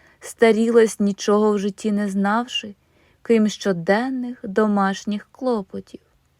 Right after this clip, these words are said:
одноманітних та банальних, що з них складається, кажуть, щастя родинного вогнища.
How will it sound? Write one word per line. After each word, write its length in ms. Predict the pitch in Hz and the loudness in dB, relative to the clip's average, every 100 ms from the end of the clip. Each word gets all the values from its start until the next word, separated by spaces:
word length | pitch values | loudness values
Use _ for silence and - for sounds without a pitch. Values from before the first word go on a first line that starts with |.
| _ _ - | _ _ -2
одноманітних 1120 | 208 190 202 202 196 190 214 254 - 226 226 _ _ _ _ _ - | 2 2 2 2 2 0 -2 -4 -8 -10 -10 _ _ _ _ _ -8
та 80 | 285 | -2
банальних, 880 | 208 185 175 170 170 175 185 _ _ _ _ _ _ _ | 2 2 2 0 -2 -6 -12 _ _ _ _ _ _ _
що 260 | - 226 | 0 2
з 40 | 214 | 2
них 200 | 226 226 | 2 0
складається, 720 | - 208 190 220 226 214 220 | -2 -2 0 2 0 -2 -6
кажуть, 440 | - 220 214 196 _ _ _ | -4 -4 -4 -8 _ _ _
щастя 760 | - - - 226 269 - - 233 | -20 -10 -4 -2 -4 -8 -2 0
родинного 600 | 214 185 202 196 208 214 220 | 0 0 0 0 -2 -4 0
вогнища. 680 | 220 190 180 180 - - | 2 0 -4 -12 -16 -20